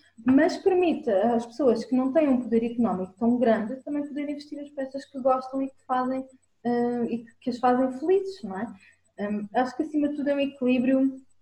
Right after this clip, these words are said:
entre tu pensares o que é que podes e o que é que queres. Eu tenho clientes que preferem ter menos peças e vão juntando dinheiro e quando compram, compram um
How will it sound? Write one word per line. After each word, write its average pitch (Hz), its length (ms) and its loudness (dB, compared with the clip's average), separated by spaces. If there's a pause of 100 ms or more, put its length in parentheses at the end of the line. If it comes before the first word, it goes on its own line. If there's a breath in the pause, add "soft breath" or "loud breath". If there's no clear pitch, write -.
(380)
entre 226 280 4
tu 269 120 -4
pensares 254 400 4
o 226 100 -2
que 277 100 -4
é 277 40 -6
que - 100 -16 (120)
podes 226 400 4 (360)
e 220 60 -10
o - 40 -12
que 226 80 0
é 226 60 0
que - 140 -12
queres. 165 320 -10
Eu 226 80 -8
tenho 277 200 -2
clientes 269 500 0
que - 100 -20
preferem 220 460 0
ter 220 200 0
menos 269 460 4 (160)
peças - 360 -2 (360)
e 226 80 0
vão 240 200 2
juntando 240 600 0
dinheiro 233 360 2
e 202 60 -10
quando 226 260 -4
compram, 220 460 -4
compram 196 340 -8
um 185 180 -8